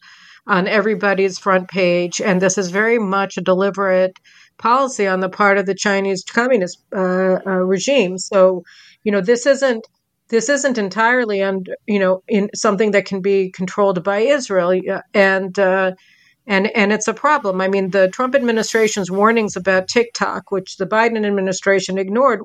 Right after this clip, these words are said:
w-, were based on, on reality. You know, TikTok is a hostile platform. They're poisoning the brains of Americans. They're poisoning the brains of young people all over the Western world. And you look at the, what, what the content that Chinese,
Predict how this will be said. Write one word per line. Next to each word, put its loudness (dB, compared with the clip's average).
w-, -4
were 0
based -2
on, 0
on -2
reality. -2
You -4
know, 2
TikTok 0
is -2
a -2
hostile 0
platform. 0
They're 0
poisoning 0
the 0
brains 2
of -2
Americans. 0
They're 2
poisoning 0
the -2
brains 0
of -2
young 2
people -2
all 2
over -2
the -4
Western 0
world. 0
And 0
you 2
look 2
at -2
the, 0
what, 2
what 0
the -4
content 0
that 2
Chinese, 0